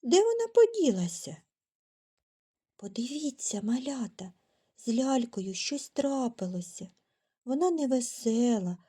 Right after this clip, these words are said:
каже, у неї болить голова та горличко.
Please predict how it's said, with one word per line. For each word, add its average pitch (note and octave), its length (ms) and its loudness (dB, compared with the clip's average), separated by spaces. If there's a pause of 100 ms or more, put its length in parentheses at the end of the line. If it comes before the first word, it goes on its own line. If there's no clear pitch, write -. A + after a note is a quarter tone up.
(260)
каже, D4+ 320 4
у D4 100 -2
неї D4+ 300 -2
болить C#4+ 380 0
голова D4+ 600 2 (360)
та F#4+ 180 2
горличко. C#4+ 880 -2